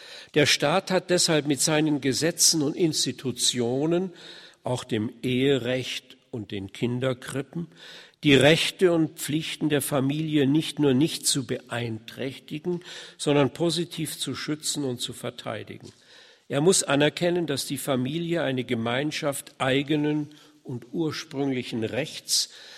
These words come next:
aus verschiedenen Geschlechtern und Generationen ist. Deshalb ist er verpflichtet, sich in seinen Beziehungen zur Familie an das Subsidiaritätsprinzip zu halten,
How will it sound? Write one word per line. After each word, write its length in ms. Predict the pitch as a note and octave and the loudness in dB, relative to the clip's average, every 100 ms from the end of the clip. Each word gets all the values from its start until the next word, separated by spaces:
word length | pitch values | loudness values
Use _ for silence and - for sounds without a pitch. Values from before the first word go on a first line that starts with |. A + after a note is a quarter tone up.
| - - | -20 -10
aus 180 | C#3 B2 | -4 -4
verschiedenen 1040 | - C3 - - C3+ D3+ D3+ C#3+ B2+ A#2+ | 0 -2 -2 -6 -6 -6 -2 0 0 -2
Geschlechtern 800 | A2 G2+ - A#2 B2 - - C#3 B2+ | -4 -8 -8 -4 -6 -6 -6 -4 -4
und 220 | A2+ - | -4 0
Generationen 1040 | A#2 A2+ G#2+ G#2+ - - A#2 B2 A2 A2 | 2 2 0 -2 -2 -2 -2 -2 -4 -6
ist. 500 | - A2 - - - _ _ _ - - - - - | -8 -8 -8 -8 -12 _ _ _ -20 -18 -16 -18 -10
Deshalb 360 | - C#3+ F3+ F3+ | -2 2 4 4
ist 200 | F#3 - | 4 2
er 120 | D#3+ | 2
verpflichtet, 760 | - B2 - D3 F3 - F3 E3+ | 2 -2 -2 -4 -4 -2 -2 -2
sich 280 | - D#3 D#3+ | -2 -2 -4
in 100 | C3+ | -2
seinen 380 | C#3 C3+ C3 | 0 0 0
Beziehungen 800 | A#2+ A2 - - D3+ D#3+ D#3+ C#3+ | -2 -6 -4 -4 -2 -2 0 0
zur 200 | B2 C3+ | -2 -6
Familie 760 | A#2 B2+ A2 B2 D3+ D3+ D#3+ D#3+ - - - - | -6 -6 -6 -4 -4 -4 -4 -6 -10 -20 -20 -12
an 180 | C3+ | -6
das 220 | C3 B2 - | -4 -2 -2
Subsidiaritätsprinzip 1600 | E3 - - A#2+ B2+ A#2 G#2+ - D3 - - G2+ G2 - G2 - | -2 -4 -4 -2 -2 0 -6 -6 -4 -4 -4 -8 -6 -6 -6 -6
zu 240 | - A2 | -6 -4
halten, 460 | G#2+ A2 A2+ - E3+ | -6 -8 -8 -10 -12